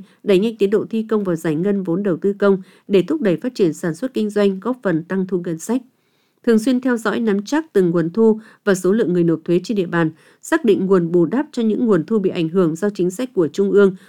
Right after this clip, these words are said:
hoặc khó khăn về thị trường tiêu thụ sản phẩm để kịp thời đề xuất, điều chỉnh linh hoạt kịch bản thu ngân sách. Tích cực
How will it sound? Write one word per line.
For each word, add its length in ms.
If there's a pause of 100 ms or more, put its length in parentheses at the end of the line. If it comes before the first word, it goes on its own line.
(120)
hoặc 160
khó 160
khăn 200
về 100
thị 180
trường 220
tiêu 120
thụ 160
sản 300
phẩm 200 (300)
để 100
kịp 200
thời 140
đề 200
xuất, 260
điều 240
chỉnh 240
linh 160
hoạt 220
kịch 140
bản 180
thu 100
ngân 160
sách. 220 (520)
Tích 140
cực 120